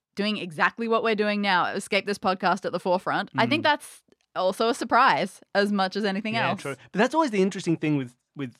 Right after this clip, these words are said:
Speaker 2: like, we may do, we may become, we, like, in five years, we, we may be known as those Shakespeare people.
Speaker 1: It's
Speaker 2: Hey, did you know they
Speaker 1: possible.
Speaker 2: once did an escape room thing?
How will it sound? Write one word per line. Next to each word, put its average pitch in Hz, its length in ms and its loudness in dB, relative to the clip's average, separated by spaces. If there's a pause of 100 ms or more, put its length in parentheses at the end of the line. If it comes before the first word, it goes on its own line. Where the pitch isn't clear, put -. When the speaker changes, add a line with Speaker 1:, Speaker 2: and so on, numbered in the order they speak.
Speaker 2:
like, 127 260 -8 (240)
we 175 160 0
may 202 180 2
do, 175 460 -2
we 226 120 -6
may 339 140 0
become, 247 400 -2
we, 233 100 -8
like, 262 200 -4 (180)
in 262 120 0
five 254 280 0
years, 240 300 -6
we, 220 260 2
we 220 200 -2
may 240 160 0
be 196 100 -4
known 170 600 4
as 107 520 -16 (840)
those 143 280 -4
Shakespeare 131 420 -6
people. - 260 -20 (500)
Speaker 1:
It's 214 180 -6
Speaker 2:
Hey, 302 140 2
did 294 60 2
you 269 120 2
know 311 60 4
they 339 60 4
Speaker 1:
possible. 285 120 4
Speaker 2:
once 269 160 2
did 269 120 -6
an 254 60 -2
escape 226 320 -2
room 262 140 -2
thing? 294 160 -6